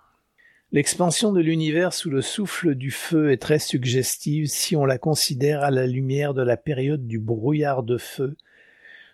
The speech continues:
dont la science moderne parle tant et dont en réalité elle sait si peu.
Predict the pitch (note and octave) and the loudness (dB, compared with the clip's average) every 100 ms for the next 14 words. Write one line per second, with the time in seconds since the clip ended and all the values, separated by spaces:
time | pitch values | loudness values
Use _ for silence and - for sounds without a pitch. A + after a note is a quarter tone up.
0 | - C#3+ D3+ - E3+ - D#3+ D3 D#3+ D#3 | -2 2 2 2 -4 -2 -2 0 0 -2
1 | B2+ D3 C#3+ C#3 - D3 D#3+ - B2+ D3+ | -2 0 0 -2 0 -2 -2 -4 -2 -2
2 | D3+ D3+ C#3 C3+ C3+ A#2 D#3 C#3+ - - | 0 0 2 0 0 -2 -2 -2 -4 -4
3 | C3+ - A#2+ - A2 | -4 -4 -6 -10 -10